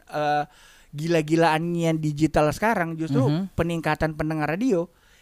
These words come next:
Speaker 1: itu makin gede.
Speaker 2: Mhm.
Speaker 1: Kayak misalnya sebelum ke situ gue mau ngomong ini nih.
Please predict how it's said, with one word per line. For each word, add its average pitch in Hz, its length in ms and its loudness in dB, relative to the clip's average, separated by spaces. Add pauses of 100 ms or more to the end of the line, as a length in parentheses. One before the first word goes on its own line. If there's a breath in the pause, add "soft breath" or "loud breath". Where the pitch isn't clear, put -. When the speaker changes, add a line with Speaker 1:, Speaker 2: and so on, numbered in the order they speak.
Speaker 1:
itu 180 200 -6
makin 202 320 -2
gede. 175 380 -2 (100)
Speaker 2:
Mhm. 123 380 -2 (100)
Speaker 1:
Kayak 151 180 -6
misalnya 175 300 -4
sebelum 165 320 -2
ke 170 120 -8
situ 220 180 0
gue 190 120 4
mau 180 200 -2 (100)
ngomong 151 320 -8
ini 147 160 -6
nih. 123 120 -12